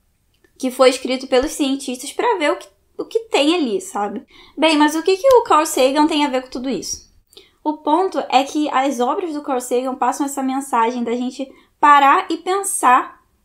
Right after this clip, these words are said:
sobre o que a gente faz com a informação que a gente recebe.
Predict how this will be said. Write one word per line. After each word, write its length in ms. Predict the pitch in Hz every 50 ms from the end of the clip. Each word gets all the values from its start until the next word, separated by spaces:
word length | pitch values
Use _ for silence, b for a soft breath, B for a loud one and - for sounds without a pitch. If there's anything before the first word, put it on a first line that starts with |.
| _ _ _ _
sobre 340 | - - - 285 262 339 311
o 80 | 302
que 180 | 311 - - 359
a 40 | 392
gente 280 | 381 403 392 - 381
faz 360 | 359 - - 311 247 254 302 -
com 80 | -
a 40 | 311
informação 380 | 302 302 302 302 285 285 302 277
que 80 | 285
a 40 | 277
gente 200 | 277 269 - 294
recebe. 600 | 302 294 294 - - - - - 240 240 240